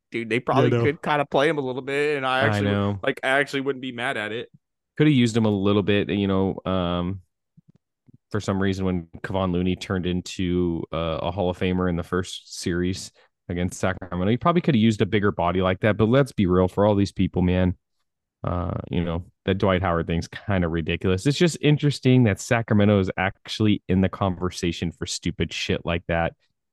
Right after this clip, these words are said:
Speaker 2: Uh, so I, I, I think we wouldn't be doing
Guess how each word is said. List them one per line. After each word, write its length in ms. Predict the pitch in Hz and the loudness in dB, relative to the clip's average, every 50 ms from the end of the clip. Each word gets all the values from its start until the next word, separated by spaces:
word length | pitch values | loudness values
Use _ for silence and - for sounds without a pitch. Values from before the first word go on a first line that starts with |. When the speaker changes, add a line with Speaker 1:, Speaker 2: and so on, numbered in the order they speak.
| _ _ - | _ _ -10
Speaker 2:
Uh, 300 | - 95 90 90 90 - | -8 -8 -8 -8 -10 -8
so 160 | - - 98 | -6 -4 -4
I, 240 | 92 64 78 101 98 | -2 -2 -2 -2 -2
I, 220 | - - - 101 | -2 -2 -2 -4
I 40 | 104 | -4
think 300 | - - 120 117 107 - | 0 0 0 0 0 0
we 120 | 107 113 | -2 -2
wouldn't 280 | 98 92 104 101 92 92 | 0 0 0 -2 0 -2
be 100 | 101 95 | -2 -2
doing 460 | 87 98 95 95 95 95 92 92 95 | -2 -2 -2 -2 -4 -4 -6 -8 -12